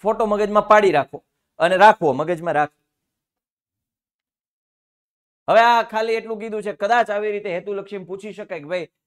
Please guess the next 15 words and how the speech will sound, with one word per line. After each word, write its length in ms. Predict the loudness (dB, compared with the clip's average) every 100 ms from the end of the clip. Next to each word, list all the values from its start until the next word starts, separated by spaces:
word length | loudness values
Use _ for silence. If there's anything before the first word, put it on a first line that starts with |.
| _
એક્સ 360 | -8 -8 -8 -18 -14
અક્ષને, 540 | -14 -14 -14 -12 -10 -10
જો 180 | -6 -6
અહીંયા 280 | -6 -6
એમ 140 | -8 -8
કીધું 220 | -14 -12
છે 80 | -12
P 240 | -12 -8
of 200 | -6 -6 -6 -8 -8
X, 20 | -12 _ _ _ _ _ _ _ _ _ _ _ _ -16
P 120 | -4
of 180 | -2 -2 -4
X 320 | -6 -6 -12
કીધું 280 | -14 -12 -8
છે 260 | -6 -6